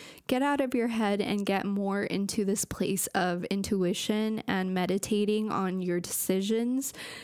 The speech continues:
and being a little bit more wise in making those decisions by tapping into your higher self,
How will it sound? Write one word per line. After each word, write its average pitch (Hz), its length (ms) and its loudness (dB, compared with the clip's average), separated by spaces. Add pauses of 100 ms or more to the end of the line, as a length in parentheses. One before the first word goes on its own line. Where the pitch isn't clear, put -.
(140)
and 202 160 2
being 208 260 2
a 214 60 2
little 196 220 2
bit 202 120 2
more 180 280 0
wise 175 480 2
in 180 280 0
making 185 340 0
those 175 200 0
decisions 185 680 0
by - 400 0 (460)
tapping 269 340 0
into 277 300 2
your 254 300 2
higher 226 300 2
self, - 500 -2